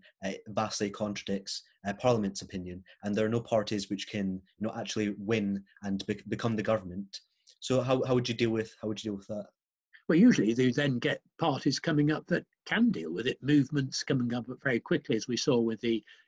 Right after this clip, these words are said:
Speaker 2: you know, with, uh, Brexit Party and so on, and actually getting most seats in the European Parliament and so on. Um, so what tends to happen, I think the, one of the benefits of our system,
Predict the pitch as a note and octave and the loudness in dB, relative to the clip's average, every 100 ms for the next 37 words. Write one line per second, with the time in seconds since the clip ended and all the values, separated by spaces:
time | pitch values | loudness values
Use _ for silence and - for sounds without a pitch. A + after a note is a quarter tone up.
0 | - G2+ G#2+ - _ _ A#2 A2+ - _ | -4 -4 -4 -12 _ _ -8 -8 -14 _
1 | _ _ C3 - B2 - C#3 A#2+ A#2 B2 | _ _ -4 -2 -6 -4 -2 -2 -2 -4
2 | A2+ A2 D#3 D#3+ C3 - - - C3 B2 | -2 -2 2 4 4 0 -10 -18 -16 -14
3 | - B2 B2+ - B2+ A#2+ B2 A#2+ - C3 | -10 -10 -10 -12 -12 -10 -8 -6 -4 -2
4 | C3+ - C3 B2+ B2+ B2+ B2+ - B2+ A#2+ | -4 -8 -10 -10 -10 -8 -8 -10 -14 -10
5 | C3 C3 B2 B2 - G3 - _ _ _ | -10 -8 -10 -8 -2 -2 -2 _ _ _
6 | _ - - - - E3+ D#3 C#3+ - - | _ -12 -10 -12 -4 0 0 -2 -14 -18
7 | - - F#3+ F3+ A#3+ - A3+ G#3+ F#3 - | -14 0 6 6 6 2 4 6 6 2
8 | C3+ - - A#2+ F#2 C#3 E3+ D3+ D3+ C#3+ | 0 0 -2 -6 -2 0 2 2 6 6
9 | C#3+ - _ _ F3+ A#3+ B3 - G3+ G#3+ | 6 -4 _ _ 6 6 4 2 6 6
10 | F3+ - - C3+ C3 - - A3+ - - | 6 -2 -4 -4 -4 -4 2 2 2 -2
11 | - | -8